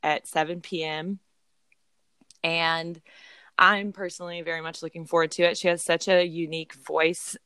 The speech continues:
uh, and soothing sound, and she's just, like, a mother hen, I feel like. So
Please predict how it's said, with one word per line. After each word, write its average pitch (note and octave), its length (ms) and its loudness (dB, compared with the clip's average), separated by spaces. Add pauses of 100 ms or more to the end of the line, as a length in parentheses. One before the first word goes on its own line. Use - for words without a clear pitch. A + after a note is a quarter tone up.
(160)
uh, D#3 400 0 (100)
and D3+ 400 -8 (220)
soothing F3+ 500 -6
sound, E3 540 0
and D#3 260 -4
she's F3 260 -8
just, F3+ 220 -6
like, G#3+ 380 -2 (340)
a - 100 -2
mother E3+ 320 2
hen, D#3+ 300 -4
I E3 80 -6
feel F3 260 -4
like. F3 320 -4 (420)
So E3 500 4